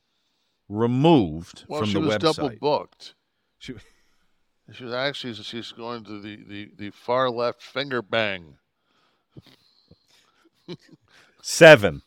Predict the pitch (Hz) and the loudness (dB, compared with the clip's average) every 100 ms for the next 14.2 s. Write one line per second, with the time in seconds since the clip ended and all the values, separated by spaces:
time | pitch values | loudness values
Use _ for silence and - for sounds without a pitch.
0 | - 123 120 123 - 123 - - 123 135 | 2 4 4 2 2 2 2 -4 -2 -2
1 | - 156 127 - - 120 98 92 104 107 | 4 4 4 0 2 2 2 -4 -6 -8
2 | - - - - 127 127 - 107 104 92 | -12 -20 -20 -4 0 0 0 -2 -2 -2
3 | 95 98 98 95 92 90 - 92 - _ | -4 -2 -4 -2 -2 -4 -12 -20 -20 _
4 | _ _ _ _ _ - - 113 110 104 | _ _ _ _ _ -20 -18 -10 -8 -6
5 | 92 82 76 80 82 82 80 _ _ _ | -6 -8 -14 -12 -8 -10 -12 _ _ _
6 | - - 92 98 98 123 117 92 104 - | -16 -10 -8 -6 -8 -8 -10 -10 -8 -2
7 | 147 - 143 120 120 117 104 113 117 107 | 0 2 2 4 2 -2 0 0 0 0
8 | 101 - 113 - 87 87 80 80 85 85 | -4 0 -2 -2 -6 -6 -6 -8 -8 -8
9 | - 73 85 80 71 71 78 80 - - | -12 -8 -6 -6 -10 -12 -12 -12 -16 -14
10 | 78 - 156 - 339 330 302 175 147 120 | -14 -8 -8 -6 -8 -2 0 0 -2 -4
11 | - 110 104 85 76 73 80 78 76 98 | -4 -4 -2 -4 -8 -8 -8 -10 -12 -12
12 | 104 127 131 107 104 110 156 156 - 101 | -8 -8 -8 -10 -8 -8 -10 -14 -12 -10
13 | 92 95 - 90 - 95 - 95 92 87 | -8 -10 -18 -20 -16 -16 -16 -14 -14 -12
14 | 87 80 | -14 -16